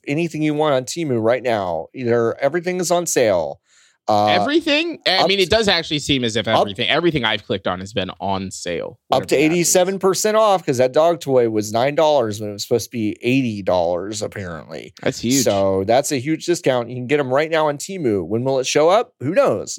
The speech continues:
Speaker 1: Will it get there in one piece? Who knows? Will it get there as advertised? Who knows? But it's temu dot com. It's a mystery box for your everyday life.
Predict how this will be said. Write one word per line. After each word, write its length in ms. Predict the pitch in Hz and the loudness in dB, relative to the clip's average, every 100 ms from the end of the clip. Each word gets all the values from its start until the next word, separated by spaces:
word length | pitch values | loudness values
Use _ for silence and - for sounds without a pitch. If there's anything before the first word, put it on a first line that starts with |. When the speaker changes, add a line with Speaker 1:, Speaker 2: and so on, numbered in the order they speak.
| - | -4
Speaker 1:
Will 200 | 107 110 | 0 0
it 80 | |
get 160 | 117 123 | 0 0
there 180 | 131 143 | 0 0
in 80 | 147 | 0
one 160 | 156 | -2
piece? 300 | 175 214 - | -4 -8 -6
Who 80 | 214 | 0
knows? 420 | 254 143 90 - - - _ | 2 2 0 -10 -16 -20 _
Will 120 | - 110 | -2 0
it 80 | |
get 120 | 107 120 | 0 2
there 180 | 127 | 4
as 120 | 131 117 | 4 4
advertised? 680 | 131 156 156 180 196 190 | 2 0 0 2 2 -2
Who 80 | - | -2
knows? 480 | 226 208 87 - - - | 2 2 0 -6 -6 -2
But 100 | 110 | -2
it's 140 | - | -2
temu 320 | - 240 254 | -6 -4 0
dot 220 | 214 180 | 2 2
com. 400 | 185 196 202 196 196 _ - - _ | 2 2 2 -2 -10 _ -20 -20 _
It's 160 | 151 117 | -2 0
a 60 | 127 | 0
mystery 400 | 147 165 190 175 | -2 -2 -2 2
box 380 | 165 165 160 | 2 2 -2
for 200 | - 120 | -4 0
your 140 | 98 92 | 2 2
everyday 400 | 110 135 120 127 | 0 0 0 2
life. 480 | 110 65 - - | 0 -2 -10 -20